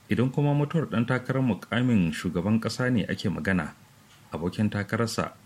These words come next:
wanda ke takarar mukamin mataimakin shugaban ƙasa ne, zai mai gurbin ɗan takarar wanda ya mutu. Akwai kuma sashe na tamanin da hudu wanda ya ce,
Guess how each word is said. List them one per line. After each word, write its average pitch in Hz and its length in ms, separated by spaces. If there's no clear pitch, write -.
wanda 85 180
ke - 220
takarar 98 400
mukamin 98 480
mataimakin 95 480
shugaban - 380
ƙasa - 260
ne, 113 220
zai 107 200
mai 101 160
gurbin 85 640
ɗan 101 160
takarar 110 600
wanda 90 280
ya 80 80
mutu. 87 340
Akwai 139 240
kuma 147 360
sashe 151 440
na 120 220
tamanin 110 440
da 85 80
hudu 110 340
wanda 120 220
ya 90 100
ce, - 300